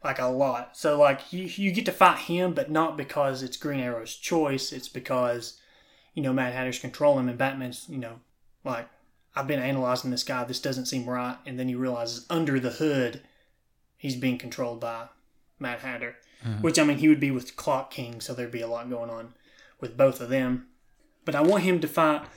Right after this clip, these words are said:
Speaker 1: I want Poison Ivy to be in London, because that seems kinda like her kinda character. You know, wanting the finer things and, you know, kinda the way she is. But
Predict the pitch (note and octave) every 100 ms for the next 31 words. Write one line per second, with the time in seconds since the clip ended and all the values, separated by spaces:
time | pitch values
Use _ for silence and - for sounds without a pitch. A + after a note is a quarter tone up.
0 | - _ _ _ _ _ - D3+ E3+ F#3
1 | - G3+ G3+ F3+ D#3 C#3+ D#3 C3+ B2 B2
2 | C#3 C3 C3 C#3 - - _ _ _ _
3 | D#3+ C#3 C3+ C#3 B2+ A2 A2 _ - B3+
4 | C#4+ D#4+ D#4+ G3+ E3 - D3 B2+ A#2+ A#2+
5 | - B2+ - - - A#2 - D#3+ E3+ _
6 | _ _ _ - D#3 C#3 C#3 D#3 D#3 C#3+
7 | D3+ C#3+ C#3+ D#3 C#3+ C#3 C#3+ C3+ C#3 C#3
8 | - - C#3+ C3 C3 - _ _ _ _
9 | _ - D#3 C#3+ C#3+ C#3 C3 D3 C3+ C3+
10 | B2+ - _ _ _ _ _ _ _ _
11 | _ - F3 D3+ C#3+ C3+